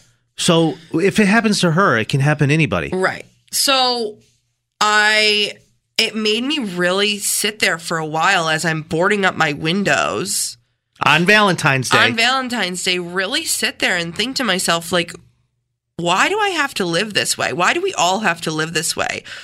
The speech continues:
Speaker 2: What am I gonna do? Move home? Move to Canandaigua and inconvenience my entire life and drive an hour a day just to get to work at three in the morning?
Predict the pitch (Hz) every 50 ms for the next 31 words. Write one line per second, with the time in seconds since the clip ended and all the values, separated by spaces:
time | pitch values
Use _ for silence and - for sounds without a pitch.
0 | - _ - 233 262 294 294 277 269 269 254 254 226 247 262 214 143 - - -
1 | 170 165 160 151 170 180 208 208 185 170 151 - - 160 160 165 180 214 262 294
2 | 311 320 320 - - - - _ _ _ _ - - 175 190 226 214 214 214 -
3 | 220 208 202 202 190 190 190 220 226 220 202 175 190 196 - 208 202 190 190 190
4 | 185 175 170 170 170 156 156 156 151 160 170 202 220 220 233 240 233 233 240 240
5 | 247 240 262 269 240 220 190 165 175 180 170 165 175 180 175 165 - - - -
6 | 165 165 175 185 196 190 180 170 160 170 165 156 156 160 170 185 208 233 240 233
7 | - - - _ _ _ _ _ - 196 202 - - 208 202 208 - 185 156 147
8 | - 143 160 190 233 233 - 175 - - - 180 185 196 202 196 180 175 165 165
9 | 180 208 240 247